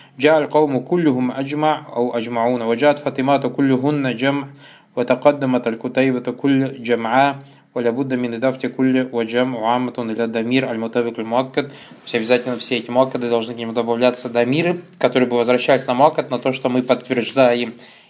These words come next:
и соответствовало им. خلاصة أن التوكيد المعنوي تابع لدفع ما قد يتوهمه المخاطب ويكون بألفاظ مخصوصة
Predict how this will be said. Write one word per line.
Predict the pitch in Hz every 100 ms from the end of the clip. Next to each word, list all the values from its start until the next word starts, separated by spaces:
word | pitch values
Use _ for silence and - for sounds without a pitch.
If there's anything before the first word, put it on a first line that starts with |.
| -
и |
соответствовало | 117 117 117 117 117 113 113 113
им. | 113 117 107 - - - - - - - - - - - _ _ _
خلاصة | - 147 147 170 180 185 175 - 170
أن | 180
التوكيد | 165 160 151 151 170
المعنوي | 160 151 143 147 180 180 - - - _ _ _ _ _ -
تابع | 147 156 147 156 160
لدفع | 143 127 131 143 147 143
ما | 131 135
قد | 139 131
يتوهمه | 131 127 127 139 135 131 131 127
المخاطب | 127 120 117 151 147 131
ويكون | 123 120 147 139
بألفاظ | 131 120 117 143 127
مخصوصة | 123 120 - 139 143 143 143